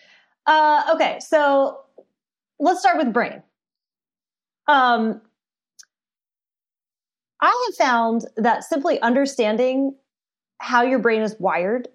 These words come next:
and how certain things works, it can be a huge aha moment for people. And I'll just, I'll give you some examples.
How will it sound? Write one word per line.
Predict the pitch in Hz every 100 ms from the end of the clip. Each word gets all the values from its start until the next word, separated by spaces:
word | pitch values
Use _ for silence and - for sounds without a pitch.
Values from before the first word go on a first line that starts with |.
| -
and | 208
how | 214 220
certain | - 202 208
things | 214 202 196
works, | 175 170 - - - _ _ _ _ _ _ _ _ _ _ _
it | 247 - _ -
can | 285 247 - - _ _ 226 -
be | 285
a | 254
huge | 247 330 277 -
aha | 220 202 180
moment | 170 156 -
for | -
people. | 190 147 -
And | - 247
I'll |
just, | 262 - -
I'll | 254
give | 262
you | 277
some | 277 214
examples. | 190 - - - -